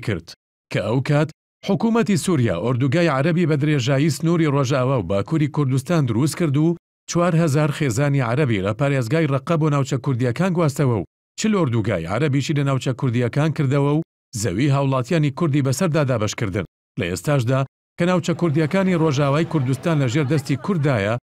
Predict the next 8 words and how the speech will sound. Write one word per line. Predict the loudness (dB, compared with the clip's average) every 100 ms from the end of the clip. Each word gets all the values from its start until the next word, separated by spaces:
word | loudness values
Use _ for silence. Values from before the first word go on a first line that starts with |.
| _ _ -4
پرسی | -4 0 0 2
ئۆردوگاکانی | 0 0 0 2 0 2 2 2
عەرەب | 0 0 0
بووەتە | 0 0 -2
پرسێکی | -2 0 -2 0 0
ئالۆز | 2 2 2
و | 0 -2 -6 _ -8 -2
نەتوانراوە | 0 2 2 2 2 2 0